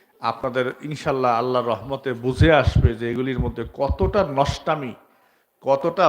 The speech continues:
ভণ্ডামি, আর কতটা ইতরেমি আছে এর মধ্যে। রাগ করতেছেন আপনারা?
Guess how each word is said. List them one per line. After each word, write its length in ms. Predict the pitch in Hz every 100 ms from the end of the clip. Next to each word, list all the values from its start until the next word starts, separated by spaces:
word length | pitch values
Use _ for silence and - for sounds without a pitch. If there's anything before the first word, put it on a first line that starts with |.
| 123
ভণ্ডামি, 680 | - 196 311 311 294 247 185 120 98 - _ _ _ _
আর 300 | 123 127 123 113 - -
কতটা 500 | 131 151 - 202 180 156 -
ইতরেমি 640 | 202 226 - 185 170 156 139
আছে 320 | 123 - 135
এর 240 | 127 127 123
মধ্যে। 420 | 110 104 - 95 - - - _ _ _ _ _ _ _ _ _ _ _ 269 _ _ _ _ _ _ _ _ _ -
রাগ 140 | 123 -
করতেছেন 360 | 117 110 131
আপনারা? 320 | 139 139 120